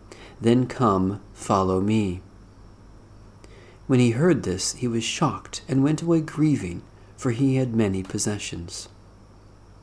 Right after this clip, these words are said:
Then Jesus looked around and said to his disciples, "How hard it will be for those who have wealth to enter the kingdom of God." And the disciples were perplexed at these words.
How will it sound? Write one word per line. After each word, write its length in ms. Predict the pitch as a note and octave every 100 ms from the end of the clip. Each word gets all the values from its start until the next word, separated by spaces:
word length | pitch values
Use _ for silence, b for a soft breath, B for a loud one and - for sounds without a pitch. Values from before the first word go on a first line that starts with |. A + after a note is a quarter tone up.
| B B B B
Then 180 | - B2+
Jesus 400 | A#2 B2 B2 A2+
looked 220 | B2 -
around 420 | B2+ A#2 A2 G#2
and 100 | A2
said 280 | A2+ - B2+
to 60 | B2+
his 200 | B2+ B2
disciples, 680 | C#3+ - A2 G2 G2+ G2 - B B B
"How 300 | - C3+ D3
hard 460 | C3 - C3+ C#3+
it 100 | C#3
will 120 | C#3 C#3
be 300 | A#2 G#2 F#2+
for 180 | -
those 380 | G#2 A2 A2 A2
who 80 | A#2+
have 260 | A2+ A#2 B2
wealth 480 | B2+ F#2+ F2+ - - -
to 120 | -
enter 320 | - G2+ -
the 140 | G#2 A2+
kingdom 460 | - G#2 F#2 F#2
of 160 | G2 G2
God." 460 | A2 G#2 F#2+ F2+ - - - - - - - B B B B B
And 120 | C3
the 80 | C#3
disciples 680 | C#3 C3+ D3 C#3+ D3 C#3+ D3
were 100 | D3
perplexed 720 | C#3+ D3 - D#3+ B2 - -
at 80 | -
these 320 | F2+ F2 -
words. 540 | F#2+ F#2 G2 - -